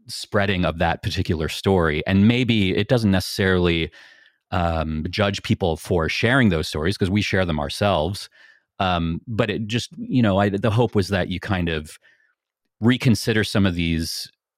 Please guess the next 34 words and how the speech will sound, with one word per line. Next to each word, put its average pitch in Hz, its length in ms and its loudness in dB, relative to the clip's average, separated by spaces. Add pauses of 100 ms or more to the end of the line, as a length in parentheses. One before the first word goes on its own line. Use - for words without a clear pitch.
these 82 420 -4
legends 85 800 -2 (640)
through 110 460 2
the 95 120 0
eyes 87 380 0
of 85 160 -2
some 87 240 0
of 82 60 0
the 82 80 -6
people - 320 -4
who 90 100 -2
were 82 160 2
there 78 520 0 (500)
and 85 200 -2
the 87 60 0
ways 85 360 -2
that 90 120 0
it 82 100 -2
affected 80 460 -4
them 98 360 2
and 87 100 2
the 82 60 -2
ways 85 280 -2
they 95 240 -2
witnessed 87 540 0
it 85 80 0
affecting 80 420 -4
other 78 200 -2
people 85 400 -4
that 80 180 -6
they 80 80 -2
were 76 160 -4
close 90 360 -2
with. 76 340 -6